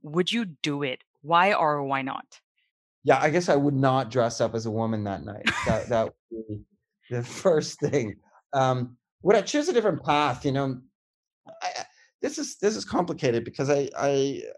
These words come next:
Speaker 2: we were just talking about the phrase, um, "Oh, I don't have any regrets in life." And it's a very immature thing to say at the end of the day, because of course you should have regrets.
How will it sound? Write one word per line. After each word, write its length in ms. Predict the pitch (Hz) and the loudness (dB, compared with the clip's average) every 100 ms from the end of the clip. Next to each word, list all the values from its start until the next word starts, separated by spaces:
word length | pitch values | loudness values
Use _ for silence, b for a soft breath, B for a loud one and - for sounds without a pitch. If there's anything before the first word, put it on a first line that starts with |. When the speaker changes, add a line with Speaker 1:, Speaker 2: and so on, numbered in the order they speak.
| 90 | -12
Speaker 2:
we 260 | 82 147 156 | -12 -6 -6
were 80 | 160 | -6
just 180 | 175 - | -10 2
talking 380 | 143 143 143 | 2 2 -2
about 340 | 120 113 107 - _ _ - | 2 2 2 -2 _ _ -12
the 100 | 113 | -12
phrase, 720 | - 139 131 120 113 107 - b b _ - | -4 2 4 4 2 0 -8 b b _ 2
um, 420 | 113 110 104 104 - _ - | 4 4 0 -6 -12 _ 4
"Oh, 160 | 123 | 6
I 80 | 120 | 8
don't 160 | 120 135 | 6 0
have 140 | 104 | -2
any 140 | 110 | -2
regrets 440 | 101 101 110 113 - | -4 -2 0 0 -4
in 120 | 107 | -2
life." 420 | 104 104 95 - | 0 0 -2 -4
And 80 | 104 | -8
it's 120 | 110 | -6
a 40 | 120 | -4
very 260 | 180 175 | -2 -2
immature 460 | - 127 127 123 107 | 0 -2 -2 -4 -4
thing 320 | 107 110 104 | -4 -6 -4
to 100 | 101 | -8
say 560 | - 120 107 98 90 92 _ _ - | -4 0 0 0 -4 -10 _ _ -8
at 140 | 110 | -4
the 100 | 110 | 0
end 140 | 107 101 | 0 -2
of 80 | |
the 60 | 92 | -4
day, 240 | 98 101 | -2 -2
because 260 | 98 - 113 | -2 -8 -10
of 120 | 110 | -10
course 300 | - 160 160 | -4 -4 -2
you 60 | 113 | -10
should 140 | - | -8
have 220 | 107 101 98 | -4 -4 -6
regrets. 440 | 92 101 95 | -4 -4 -4